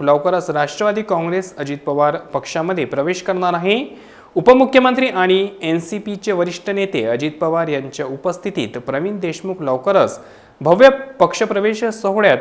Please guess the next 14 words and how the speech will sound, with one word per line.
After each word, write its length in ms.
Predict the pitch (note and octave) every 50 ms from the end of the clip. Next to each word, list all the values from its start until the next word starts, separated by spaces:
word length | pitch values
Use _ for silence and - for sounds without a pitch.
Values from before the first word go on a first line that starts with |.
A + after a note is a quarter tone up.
| - -
एनसीपीमध्ये 680 | D3 D#3+ E3 D#3+ - G3 G3 G#3+ G3+ F#3+ F#3 F3 G3
प्रवेश 360 | F#3+ F3+ D3 C3 D3 D#3+ -
करतील. 560 | - - B2 - - B2 G#2+ F#2 - - - - - - _ - - - - - -
मात्र 240 | D#3+ F3 G3 - C4+
यापूर्वी 540 | B3 A#3 A3+ A3 A3+ B3 A#3+ A#3+ B3+ C4
प्रवीण 580 | B3+ B3+ - F#3+ F3 F#3 F#3 G3 G#3 G#3 G#3+ G3+
देशमुख 440 | F3 F3 F3 E3+ G#3 G#3 G#3 F#3+ F#3+
यांनी 260 | F3 E3 E3 E3 E3 F3 - - -
यवतमाळ 460 | D#3+ C#3+ D3+ D#3+ E3 F#3 F#3 F3 E3+
जिल्ह्यातील 580 | E3 F3 E3+ F3+ G3 G3+ G3+ G3+ E3+ C3 B2
काँग्रेसच्या 600 | B2 C3 C#3 C#3 C#3 D3 D3+ D#3 D3+ - - D#3 C3+
वरिष्ठ 380 | B2 C3 D3+ F3+ E3+ - -
नेत्यांचे 680 | F#3+ E3+ D#3+ D#3 D#3 - F3 F#3+ G3 F3+ - - C3+ A#2+
व्यवहार 440 | A#2 B2 C#3 D3+ E3 F3+ G3 G3+